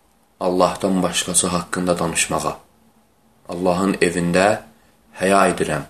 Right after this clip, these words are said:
utanıram ki, başqası haqqında danışım. Ona görə bura Allahın evidir, burada ancaq Allahı zikr edin." Subhanallah, qardaşlar. Vallahi, yəni, bu bizə öyrədir ki, yəni, alimlər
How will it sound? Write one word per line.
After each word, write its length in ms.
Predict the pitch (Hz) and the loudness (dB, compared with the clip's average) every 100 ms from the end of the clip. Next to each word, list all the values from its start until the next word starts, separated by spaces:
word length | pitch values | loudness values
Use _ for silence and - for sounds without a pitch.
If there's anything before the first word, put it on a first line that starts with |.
| - - _ - | -18 -20 _ -20
utanıram 540 | - 98 98 98 87 | -6 0 4 4 4
ki, 300 | 85 98 101 - _ _ _ | 4 2 2 -2 _ _ _
başqası 440 | 90 - - 90 95 | -6 -4 -2 0 2
haqqında 520 | 90 87 - 90 87 | 0 -4 -4 0 2
danışım. 360 | 82 76 - - _ _ _ _ _ - | 2 0 -2 -6 _ _ _ _ _ -4
Ona 120 | 92 | 2
görə 220 | 95 90 | 6 6
bura 160 | 87 95 | 6 6
Allahın 400 | 92 95 90 95 | 6 4 4 4
evidir, 420 | 95 92 98 98 - _ _ - | 2 2 2 0 -4 _ _ -10
burada 260 | 87 87 92 | -4 2 2
ancaq 300 | 90 90 90 | 2 0 2
Allahı 420 | 87 90 85 87 - - - | 4 4 4 2 0 -18 -12
zikr 280 | 90 87 82 | -8 -6 -6
edin." 200 | - - _ _ _ _ | -8 -12 _ _ _ _
Subhanallah, 720 | - 87 - 92 85 80 80 - | -6 -4 0 2 2 0 -2 -2
qardaşlar. 440 | - - - - _ _ _ _ - | -14 -12 -12 -12 _ _ _ _ -14
Vallahi, 380 | - 92 92 90 | -4 0 2 0
yəni, 160 | 90 | -2
bu 60 | 98 92 | -2 0
bizə 140 | 90 92 | 2 2
öyrədir 360 | 90 90 90 87 | 2 2 2 0
ki, 220 | - 87 _ _ _ _ - | -4 -8 _ _ _ _ -12
yəni, 160 | 87 87 | -6 0
alimlər 540 | 90 87 90 95 | 2 2 4 4